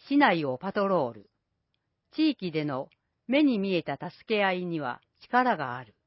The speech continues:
若い世代も立ち上がっていくべき。毎日、主に深夜、ボランティアで市内をパトロールする、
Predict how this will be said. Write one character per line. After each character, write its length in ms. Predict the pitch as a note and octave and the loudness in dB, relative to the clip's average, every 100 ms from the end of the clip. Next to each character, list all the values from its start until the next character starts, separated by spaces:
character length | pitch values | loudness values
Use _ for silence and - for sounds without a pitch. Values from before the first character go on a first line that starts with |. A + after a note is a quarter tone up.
| _ _ _ _ _ _ _ - | _ _ _ _ _ _ _ -2
若 280 | G3 D4 C#4+ | 2 4 4
い 100 | A3 | 2
世 160 | A3 | 2
代 240 | F#3 D#3 C#3 | 2 2 -2
も 160 | C#3 | -6
立 220 | D3+ E3+ | -6 -6
ち 60 | A#3 | 0
上 140 | A3 | 2
が 100 | G#3+ | 2
っ 80 | G#3 | -2
て 120 | - | -4
い 100 | F3 | -8
く 120 | - E3+ | -6 -8
べ 140 | D#3+ | -8
き。 220 | - _ _ _ _ _ _ _ _ _ _ _ | -10 _ _ _ _ _ _ _ _ _ _ _
毎 240 | A3 C4 A#3+ | 0 2 2
日、 460 | E3+ - C#3 D3 _ _ | -2 -6 -14 -14 _ _
主 280 | A3 A3+ E3+ | -2 0 0
に 160 | C#3+ | -2
深 320 | C3 A#3 G3 C#3+ | -6 -6 -6 -6
夜、 120 | A2+ _ _ _ _ _ _ _ _ - | -12 _ _ _ _ _ _ _ _ -2
ボ 140 | G3 | 0
ラ 160 | C4 C4 | 2 0
ン 80 | |
テ 100 | G#3 | 0
ィ 60 | D#3+ | -2
ア 60 | C#3+ | -2
で 260 | C#3+ - - | -6 -10 -4
市 80 | C4 | 0
内 240 | A3+ E3 | 2 0
を 80 | C3+ | -4
パ 160 | - F#3+ | -6 -4
ト 140 | G3+ | -2
ロ 180 | G#3 D#3 | -2 -4
ー 40 | |
ル 100 | C3 | -6
す 180 | A#2+ C#3 | -14 -20
る、 180 | A#2+ B2+ | -20 -20